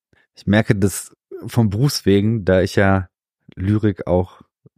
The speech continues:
unterrichte, also Gedichtanalyse ist ja ein fester Teil des Curriculums, nehmen wir als Deutschlehrer durch.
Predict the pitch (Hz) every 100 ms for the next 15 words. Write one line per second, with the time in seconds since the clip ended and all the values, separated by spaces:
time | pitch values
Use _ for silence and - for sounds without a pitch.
0 | _ - 104 98 107 - 139 135 - 92
1 | 82 85 - 90 107 82 110 98 104 98
2 | 107 - - 98 92 - _ _ _ -
3 | 82 - 95 98 90 - 92 92 92 -
4 | - _ - - - 92 101 - 104 107
5 | 110 - - 90 95 82 - 98 92 -
6 | 90 90 82 101 131